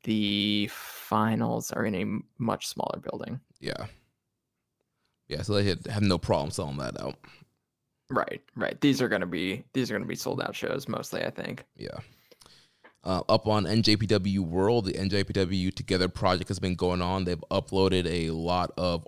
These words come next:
Speaker 2: archive matches, a lot of, um, interview and talk show stuff. So that stuff is still going on on N J P W World to get some content up there while we're waiting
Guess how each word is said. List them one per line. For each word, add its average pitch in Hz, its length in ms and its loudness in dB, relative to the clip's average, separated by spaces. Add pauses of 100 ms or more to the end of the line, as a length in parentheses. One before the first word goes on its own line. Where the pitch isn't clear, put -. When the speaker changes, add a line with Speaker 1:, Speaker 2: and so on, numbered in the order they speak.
Speaker 2:
archive 90 480 2
matches, 107 400 2
a 92 60 2
lot 87 200 2
of, 87 200 -4
um, 80 260 -4 (160)
interview 95 640 2
and 85 80 -2
talk 95 260 -2
show 92 220 0
stuff. 85 340 0
So 82 120 -4
that 85 180 -2
stuff 92 200 -4
is 90 140 -4
still 90 300 2
going 87 260 0
on 87 240 2
on 85 140 -2
N 92 120 -2
J 90 120 -2
P 92 100 -4
W 85 240 -2
World 92 380 2
to 87 280 -2 (460)
get 139 80 2
some 120 160 0
content 127 420 2 (240)
up 107 200 -2
there 95 240 4
while 92 320 4
we're 90 100 2
waiting 90 400 2